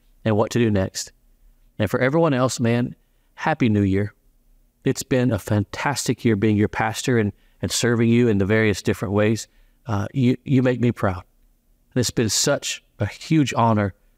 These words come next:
for me to watch you grow in maturity, to watch our church grow in generosity and our love for people that are far from Christ and those that are hurting all around the world, uh,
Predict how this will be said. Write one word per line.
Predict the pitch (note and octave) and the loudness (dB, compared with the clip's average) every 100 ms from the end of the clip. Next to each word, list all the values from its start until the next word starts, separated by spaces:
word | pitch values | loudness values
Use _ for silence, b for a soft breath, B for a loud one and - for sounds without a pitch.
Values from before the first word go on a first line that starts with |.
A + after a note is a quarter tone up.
| _ _ | _ _
for | - | -2
me | G#2 A2+ | 0 0
to | G2+ G#2+ | 0 0
watch | G2+ G2+ - | 0 0 -2
you | G2 | -2
grow | - A2+ A#2+ | 0 2 2
in | A2+ | 2
maturity, | G2+ - B2 B2+ B2+ _ _ _ - | 0 0 0 0 -2 _ _ _ -6
to | B2 | 0
watch | A#2 - | 0 0
our | A2 | -2
church | - B2+ B2 - | -2 -4 -4 -4
grow | A#2+ A2+ B2 | 0 2 2
in | |
generosity | G#2 A2 G2+ G2+ A2+ - C3 B2 - _ _ - | 0 0 2 2 0 -4 -4 -4 -6 _ _ -4
and | G#2 | -2
our | F2+ | 0
love | F2+ A#2+ C3 | 0 2 2
for | - G#2 | 0 -4
people | - C3+ - C3+ | 0 -2 2 0
that | A2 G2 | 2 0
are | F2+ | -2
far | - B2 B2 | 0 -2 0
from | A2+ | -4
Christ | - A#2 A#2+ A#2 | -4 -2 0 0
and | A2 | 0
those | G#2+ B2 | 2 2
that | - | 0
are | G2 | -2
hurting | - B2+ A#2+ | 0 0 0
all | - B2 B2+ | 0 2 2
around | A2+ A2+ | 2 0
the | G2+ | 0
world, | G2+ A2 - _ _ _ | 2 0 -2 _ _ _
uh, | - | -6